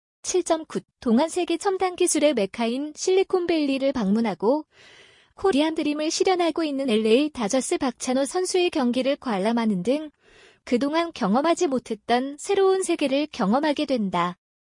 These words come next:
이번 연수는 장애 청소년, 학부모 및 지도교사를 포함하여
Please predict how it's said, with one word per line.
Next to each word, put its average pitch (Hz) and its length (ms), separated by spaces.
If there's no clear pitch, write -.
이번 294 360
연수는 277 440
장애 233 300
청소년, 294 640
학부모 330 460
및 311 180
지도교사를 285 720
포함하여 285 680